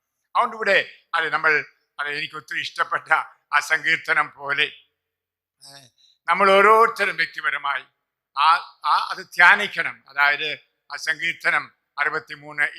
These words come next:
എട്ട്, "എൻ്റെ, ആ, ആത്മാവ്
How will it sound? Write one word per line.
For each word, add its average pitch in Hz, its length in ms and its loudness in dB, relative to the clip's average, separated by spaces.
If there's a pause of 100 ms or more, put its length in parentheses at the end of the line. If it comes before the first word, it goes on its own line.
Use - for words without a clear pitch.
എട്ട്, 156 320 2 (840)
"എൻ്റെ, 165 460 0 (600)
ആ, 135 80 -20 (720)
ആത്മാവ് 143 880 2